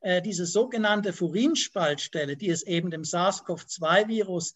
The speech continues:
erlaubt, so einfach in menschliche Zellen einzudringen,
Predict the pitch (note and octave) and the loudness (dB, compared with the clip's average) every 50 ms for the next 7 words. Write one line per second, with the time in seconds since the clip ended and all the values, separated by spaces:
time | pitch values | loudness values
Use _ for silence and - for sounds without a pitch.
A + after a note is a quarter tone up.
0 | _ _ - - D#3 D3+ D3+ D3 F#3+ B3 A#3 - - - F3 F3 - - E3 F#3 | _ _ -8 -4 -2 0 0 2 2 0 0 -2 -4 -4 -4 -4 -2 0 0 2
1 | A#3+ D#4 E4 C#4 - - F#3+ E3+ E3 F3+ E3+ E3 F3 F#3+ G#3 G#3 - - C#3+ D#3 | 2 2 0 -2 -2 -2 -2 -2 0 0 0 0 0 0 -2 -4 -8 -10 -10 -8
2 | D3+ - - - - _ _ - - F#3+ F3+ F3+ F3+ F#3 E3+ F3+ A3 C4 C#4 C4 | -8 -10 -12 -18 -20 _ _ -2 2 4 4 4 2 2 2 2 2 2 0 -4
3 | A3 F3+ - - D#3+ D3+ C#3+ C3+ B2 - | -6 -8 -6 -4 -2 -2 -2 -4 -8 -12